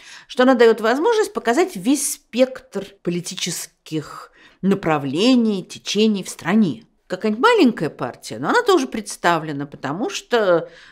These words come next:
э, сколько-то человек за неё всё-таки проголосовало. Она получила несколько мест, если нет процентного барьера при вы-,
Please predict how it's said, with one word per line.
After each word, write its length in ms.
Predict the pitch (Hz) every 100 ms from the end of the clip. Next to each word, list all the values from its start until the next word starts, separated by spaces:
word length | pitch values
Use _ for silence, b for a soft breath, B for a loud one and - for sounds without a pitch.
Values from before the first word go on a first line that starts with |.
| B
э, 140 | 113 120
сколько-то 420 | - 277 - -
человек 360 | 143 143 247
за 120 | 190 135
неё 180 | 151
всё-таки 320 | 233 165 - -
проголосовало. 840 | 143 147 143 147 127 110 87 85
Она 160 | 131 254
получила 420 | 165 151 180 202
несколько 520 | 139 120 170 - 131
мест, 340 | 107 - - -
если 320 | 160 185 156
нет 280 | 160 165 -
процентного 520 | 156 160 127 - 135
барьера 640 | 123 160 156 107 80 76 _
при 140 | - 123
вы-, 200 | 107